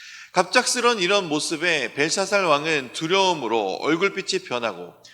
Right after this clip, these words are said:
무릎이 서로 부딪힐 정도로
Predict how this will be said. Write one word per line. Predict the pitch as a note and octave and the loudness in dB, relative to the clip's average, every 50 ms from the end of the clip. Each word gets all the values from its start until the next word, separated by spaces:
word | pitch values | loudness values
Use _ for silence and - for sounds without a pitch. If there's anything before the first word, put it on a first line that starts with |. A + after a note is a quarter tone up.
| - - - _ _ _ _ _ _ _ | -20 -20 -20 _ _ _ _ _ _ _
무릎이 | D3+ F#3 A3+ A#3+ G#3 A#3+ A3+ A3 | -2 2 2 2 4 4 2 2
서로 | - - C4 C4 B3+ B3+ B3 A#3 G3+ E3 C#3 | 0 0 2 2 4 4 4 4 2 2 0
부딪힐 | - E3+ D#3+ G#3 G#3 G#3 - G#3 G3+ - | -4 -6 -4 -2 -2 -2 -2 -4 -4 -4
정도로 | - F#3+ F3+ E3+ D#3+ D#3 D3 D#3 D#3+ D3 B2+ A2+ G2+ F#2+ A#2 B2 | -6 -6 -6 -4 0 0 2 2 2 0 0 -2 -6 -8 -16 -18